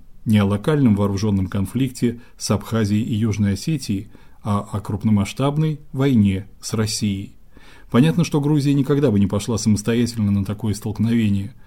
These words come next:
За Грузией С Ш А, за Грузией весь Запад, за Грузией одержимые жаждой реванша,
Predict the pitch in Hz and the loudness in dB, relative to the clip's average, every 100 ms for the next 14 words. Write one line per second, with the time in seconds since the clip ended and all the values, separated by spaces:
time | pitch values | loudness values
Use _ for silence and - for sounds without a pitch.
0 | - - - 104 113 127 185 160 170 160 | -20 -18 -6 -2 0 4 2 4 2 0
1 | - - - - - 139 139 104 - - | -4 -18 -6 -4 -2 0 0 -4 -10 -20
2 | - - 117 117 113 151 135 131 117 127 | -20 -10 -2 0 2 0 2 2 4 2
3 | 101 120 131 - - - - - - - | 2 0 -2 -4 -12 -20 -20 -20 -14 -2
4 | 104 101 120 156 151 147 147 - - 113 | 0 2 2 2 2 0 -2 -8 -6 0
5 | 107 101 127 156 143 113 120 117 117 117 | 2 2 2 2 2 2 2 2 2 2
6 | 110 113 110 - 104 | 2 2 0 -2 -6